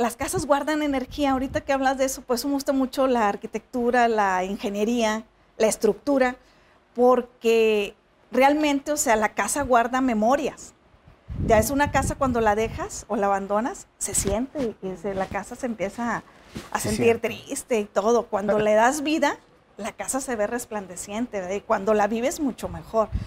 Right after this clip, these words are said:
Speaker 1: Por eso me encanta la arquitectura, por eso es la pasión, porque la siento como algo más que tiene vida.
Speaker 2: Ujú.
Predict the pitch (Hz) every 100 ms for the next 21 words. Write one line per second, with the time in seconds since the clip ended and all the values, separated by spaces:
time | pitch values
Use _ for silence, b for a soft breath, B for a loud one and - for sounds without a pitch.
0 | B - 202 214 - 392 320 262 214 240
1 | 240 214 196 180 - 208 196 196 214 254
2 | 302 320 294 254 247 233 240 254 b b
3 | _ 233 220 - 220 214 - 247 240 269
4 | - 240 220 220 262 285 311 285 262 285
5 | - - _ _ - 208 254 269 262 269
6 | 214 185 _ _ _ _ _ _ _ 127
7 | 113 127